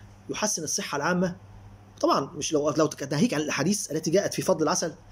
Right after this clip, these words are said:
وزيت الزيتون. يعني، آه، فأحاديث لا تحصى.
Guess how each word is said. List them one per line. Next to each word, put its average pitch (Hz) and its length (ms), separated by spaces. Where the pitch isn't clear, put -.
وزيت 151 640
الزيتون. 117 340
يعني، 120 340
آه، 95 440
فأحاديث 160 440
لا 170 60
تحصى. - 280